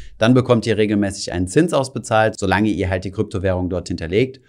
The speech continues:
und am Ende bekommt ihr halt eure Kryptowährung wieder zurück. Kommen wir jetzt mal zur Frage, wo denn die Zinsen überhaupt herkommen.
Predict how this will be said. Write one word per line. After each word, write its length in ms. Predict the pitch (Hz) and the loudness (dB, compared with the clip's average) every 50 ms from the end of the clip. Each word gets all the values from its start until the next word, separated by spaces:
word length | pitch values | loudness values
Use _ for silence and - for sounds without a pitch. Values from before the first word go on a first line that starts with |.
| _ _ | _ _
und 200 | - - 151 151 | -2 0 2 2
am 120 | 135 110 95 | 4 2 2
Ende 280 | - 90 95 95 95 | 2 0 0 0 0
bekommt 360 | 92 92 90 - - 85 82 - | -2 -4 -6 -6 -6 -6 -6 -6
ihr 120 | 87 80 | -6 -6
halt 200 | 82 82 82 - | -6 -6 -8 -8
eure 200 | 80 85 90 92 | -12 -8 -8 -8
Kryptowährung 720 | 90 - - 78 - 90 80 82 85 85 85 85 85 80 | -8 -10 -14 -12 -10 -8 -6 -4 -4 -4 -4 -6 -8 -8
wieder 320 | 85 82 78 85 82 - | -10 -8 -8 -8 -8 -8
zurück. 460 | - - - 127 101 92 80 - - _ _ _ _ | -8 -4 -2 0 0 -2 -4 -4 -10 _ _ _ _
Kommen 200 | - - - 156 | 0 2 2 4
wir 60 | 165 | 4
jetzt 120 | 156 151 - | 2 2 0
mal 100 | 139 127 | -2 0
zur 120 | - 120 | 0 -2
Frage, 460 | - - 101 92 107 113 120 113 98 | -2 2 2 2 4 4 2 0 2
wo 120 | 98 117 135 | 4 4 4
denn 180 | 135 139 131 | 4 4 2
die 120 | 123 107 95 | 2 0 0
Zinsen 400 | - - 101 104 101 104 107 104 | -2 -2 -2 -2 0 0 -2 -2
überhaupt 520 | - 90 90 92 90 95 104 - - - | -2 -2 -4 -2 0 0 0 -2 -4 -6
herkommen. 480 | - 90 85 82 - - - - - | -2 -2 -2 -2 -4 -8 -18 -18 -18